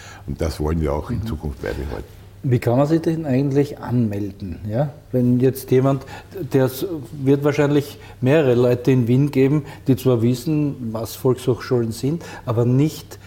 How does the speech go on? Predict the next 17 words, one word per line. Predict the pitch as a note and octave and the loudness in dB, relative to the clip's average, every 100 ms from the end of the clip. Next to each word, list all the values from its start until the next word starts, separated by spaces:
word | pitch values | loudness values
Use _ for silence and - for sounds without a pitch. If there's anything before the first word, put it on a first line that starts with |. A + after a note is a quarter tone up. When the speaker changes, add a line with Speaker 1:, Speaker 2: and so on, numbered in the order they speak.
| - | -12
Speaker 2:
wissen, | B2+ C#3+ - C3+ A#2+ | -4 -4 -2 -4 0
wie | C3+ | 0
viel | - - E3+ | 0 0 0
Angebot | A#2 A#2+ C3+ A#2 B2 B2 | 2 0 0 2 0 0
da | A#2+ A2+ | -2 0
ist. | D#3+ - - - | -2 -4 -18 -4
Wenn | B2 A#2 | 0 2
der, | C3 C#3 | 2 2
so | C#3+ C#3 | 2 2
wie | C3 | 2
ich | D3 - | 0 0
jetzt | C#3+ - | -4 0
das | C3+ | -2
gemacht | - B2+ B2 C3 | 0 0 0 -2
hat, | C3 - | -4 0
da | B2+ | -2
reinschaut | A2 A2 C3 C#3 D#3+ | 0 -2 -2 -2 -2